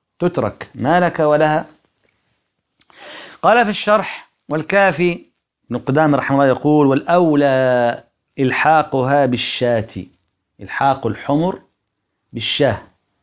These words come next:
يعني تصبح من القسم الثالث الذي سيأتي ويلتقط. لماذا؟ لأنها لا تحمي نفسها. قال: "لأنه علل أخذ الشاة"، عل-، لأن النبي صلى الله عليه وسلم علل أخذ الشاة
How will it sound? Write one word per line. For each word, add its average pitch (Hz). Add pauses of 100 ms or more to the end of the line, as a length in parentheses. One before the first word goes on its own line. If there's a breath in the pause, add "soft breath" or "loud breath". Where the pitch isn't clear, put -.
(260)
يعني 104
تصبح 131
من 110
القسم 120
الثالث 139
الذي 113
سيأتي 139
ويلتقط. 113 (1040 loud breath)
لماذا؟ 175 (540)
لأنها 185
لا 220
تحمي 202
نفسها. 127 (100)
قال: 190
"لأنه 175
علل 175
أخذ 156
الشاة"، 180 (420)
عل-، 156 (160)
لأن 147
النبي 135 (120)
صلى 117
الله 104
عليه 110
وسلم 90 (1080 loud breath)
علل 156
أخذ 151
الشاة 190